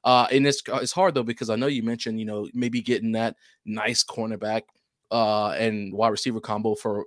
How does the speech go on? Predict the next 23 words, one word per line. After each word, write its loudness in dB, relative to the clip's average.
one -2
and -4
two. 0
I -4
think -6
that -4
that 0
would 0
be -4
cool -8
as -12
well. -2
But, -6
you -2
know, 2
at -6
this 0
point, -4
man, -2
I'm 0
just -2
ready 0
for, 0